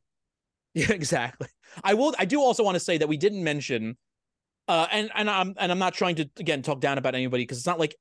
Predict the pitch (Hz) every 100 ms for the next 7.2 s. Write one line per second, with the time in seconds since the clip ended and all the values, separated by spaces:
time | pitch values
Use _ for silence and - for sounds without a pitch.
0 | _ _ _ _ 202 170 254 226 180 151
1 | 175 175 139 175 151 139 - 156 151 139
2 | - 151 147 135 107 117 113 107 110 135
3 | 123 _ _ - 202 - 190 226 185 156
4 | 175 190 170 170 160 180 175 160 143 135
5 | 180 143 - 185 165 - - - 180 151
6 | 135 - _ - 190 - 185 147 160 143
7 | 123 113